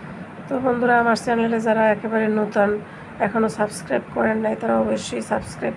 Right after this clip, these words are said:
করে আমার পাশে থাকবেন। এবং যারা, আহ, already সাবস্ক্রাইব করে ফেলছেন, তাদেরকে অসংখ্য, অসংখ্য ধন্যবাদ। উম, আশা করি, আহ, আমার এই ভিডিওটি আপনারা মনোযোগ সহকারে দেখবেন। আর আমার এই ভিডিওটি যদি আপনাদের একটু ভালো লেগে থাকে,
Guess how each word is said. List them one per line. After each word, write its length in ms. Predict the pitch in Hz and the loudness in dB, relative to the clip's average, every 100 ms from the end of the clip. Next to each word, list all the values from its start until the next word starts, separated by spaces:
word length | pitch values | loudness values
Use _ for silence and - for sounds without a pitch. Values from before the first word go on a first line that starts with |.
| - | -2
করে 100 | 226 | 0
আমার 160 | 226 220 | 0 -2
পাশে 240 | 269 240 | -4 -4
থাকবেন। 440 | - 220 233 214 226 - - - - | -2 -2 0 -2 -4 -8 -14 -16 -8
এবং 260 | 262 220 208 | 0 2 2
যারা, 420 | 208 220 220 226 - - - - - - | 2 4 4 2 -4 -14 -16 -16 -14 -4
আহ, 280 | 233 233 226 | 0 4 4
already 260 | 220 240 | 2 -2
সাবস্ক্রাইব 500 | 226 220 196 - 247 220 | -2 -2 -4 -4 -4 -2
করে 200 | - 226 | -2 -2
ফেলছেন, 460 | 226 214 202 214 233 247 | 0 -2 -2 -2 -4 -4
তাদেরকে 340 | 226 226 226 | -4 -4 -4
অসংখ্য, 380 | 214 226 214 220 | -4 -4 -4 -4
অসংখ্য 380 | 202 214 208 208 | -2 -4 -2 -2
ধন্যবাদ। 480 | 202 208 214 214 214 - - - - - - - - - | -2 0 0 0 -2 -6 -16 -16 -16 -16 -16 -16 -16 -10
উম, 220 | 269 226 233 - | -6 -6 -6 -4
আশা 220 | 214 214 | -2 -2
করি, 380 | 214 214 214 - - - - - - - - | 0 0 0 -2 -8 -18 -16 -16 -16 -16 -8
আহ, 260 | 269 - 233 | -4 -2 0
আমার 180 | 233 | 2
এই 140 | 214 208 | 2 2
ভিডিওটি 560 | 208 202 214 208 220 | -2 -2 0 -2 0
আপনারা 500 | 214 208 220 220 208 | -2 0 0 2 2
মনোযোগ 420 | 220 220 214 226 220 | 2 0 0 -2 -4
সহকারে 520 | - 208 202 214 - | -2 -2 0 0 2
দেখবেন। 340 | - 107 220 | 2 2 2
আর 160 | 220 226 - - - - | 4 2 -2 -14 -14 -2
আমার 200 | 247 226 | 0 2
এই 120 | 220 | 2
ভিডিওটি 420 | 208 208 220 226 | 0 0 -2 -2
যদি 200 | 233 233 | -4 0
আপনাদের 360 | 226 226 220 220 | 0 0 0 0
একটু 280 | 113 - 240 | -2 -2 -4
ভালো 260 | 214 202 | -2 0
লেগে 200 | 226 226 | 0 0
থাকে, 280 | 233 220 202 | -2 -4 -4